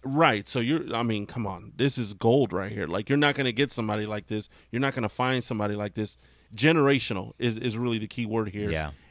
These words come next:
Speaker 1: And you gotta figure out a way to make it work. You know, eh, he's the one guy that you could almost say he's ir-, irreplaceable. You know, like, who are you gonna put in there?
Speaker 2: Yeah.
Speaker 1: Who are you gonna find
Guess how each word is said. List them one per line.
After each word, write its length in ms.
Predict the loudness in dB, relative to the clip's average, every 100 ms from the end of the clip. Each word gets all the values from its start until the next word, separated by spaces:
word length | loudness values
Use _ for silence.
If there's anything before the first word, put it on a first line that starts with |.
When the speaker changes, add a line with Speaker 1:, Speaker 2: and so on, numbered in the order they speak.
| -6
Speaker 1:
And 320 | -2 0 0 0
you 100 | 4
gotta 260 | 6 6
figure 280 | 4 2 6
out 160 | 6 6
a 60 |
way 360 | 4 2 2 -2 -12 _ -4
to 100 | -2
make 240 | -2 -4
it 120 | -8
work. 260 | -6 -8 -10 -20 _ _
You 140 | 0 4
know, 200 | 6 4
eh, 280 | 0 -4 -6
he's 360 | -4 -2 -2 2
the 100 | 4
one 280 | 6 4
guy 300 | 6 4 4 -2 _ 0
that 80 | 0
you 120 | 2
could 140 | 2
almost 280 | 2 2 0
say 100 | 0
he's 180 | -2 0
ir-, 180 | 2 0 _ -2
irreplaceable. 720 | 0 2 2 0 -2 -14 -12
You 120 | 0
know, 100 | 2 2
like, 300 | 2 -2 -6 -20 2
who 180 | 6
are 80 | 6
you 100 | 6
gonna 140 | 4 4
put 180 | 6
in 140 | 6 4
there? 100 | -2
Speaker 2:
Yeah. 280 | -4 -4 -6 -14 _
Speaker 1:
Who 80 | 2
are 20 |
you 60 | 4
gonna 200 | 6 4
find 480 | 4 4 4 2